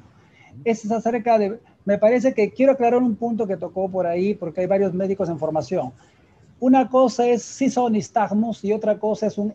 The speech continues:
hemicisognistasmos. Eso yo lo presenté en mi ponencia, pero ahorita lo voy a aclarar. Por ejemplo, el cisognistasmos,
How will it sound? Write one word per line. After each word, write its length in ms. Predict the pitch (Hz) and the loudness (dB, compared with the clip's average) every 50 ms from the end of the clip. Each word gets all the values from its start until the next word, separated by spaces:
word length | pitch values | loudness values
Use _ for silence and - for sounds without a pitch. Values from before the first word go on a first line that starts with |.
| - _ | -10 _
hemicisognistasmos. 1500 | - 262 277 277 262 247 240 233 226 - 240 208 - 220 220 208 202 170 - - 175 147 127 127 123 - - - - - - _ _ _ _ _ _ _ _ _ _ | 0 2 2 4 2 2 0 -2 -4 -6 -6 -4 -4 -4 -4 -2 -4 -6 -6 -4 -4 -4 -4 -8 -14 -16 -18 -20 -20 -20 -20 _ _ _ _ _ _ _ _ _ _
Eso 160 | - 208 - | -10 -6 -4
yo 160 | 247 226 254 247 | -2 0 0 0
lo 80 | 247 | 0
presenté 360 | 214 233 180 202 202 180 226 | 0 -2 -2 -2 -2 -2 -2
en 80 | 214 226 | 0 0
mi 100 | 220 208 | 0 -2
ponencia, 520 | - 185 185 208 220 196 135 - 139 139 | -2 -2 -2 -2 -2 -4 -6 -8 -12 -12
pero 300 | - - 143 143 143 151 | -10 -10 -8 -6 -6 -6
ahorita 380 | - - 170 202 190 190 - 208 | -6 -4 -4 -2 -2 0 2 0
lo 80 | 190 180 | 2 2
voy 100 | 185 185 | 2 0
a 40 | |
aclarar. 360 | 185 165 170 165 156 139 131 - _ - - _ _ _ _ | 0 0 0 0 0 0 -2 -8 _ -20 -20 _ _ _ _
Por 120 | - 220 226 | 0 2 2
ejemplo, 320 | 214 233 269 240 247 285 | 4 2 2 2 4 6
el 160 | 262 226 214 | 6 6 4
cisognistasmos, 1160 | 214 - 277 269 - 247 240 214 202 170 - - 220 180 - - 185 208 254 240 - - _ | 2 0 0 0 0 0 2 0 0 -2 -2 -2 -2 -2 -2 -2 -2 -2 -2 -2 -4 -8 _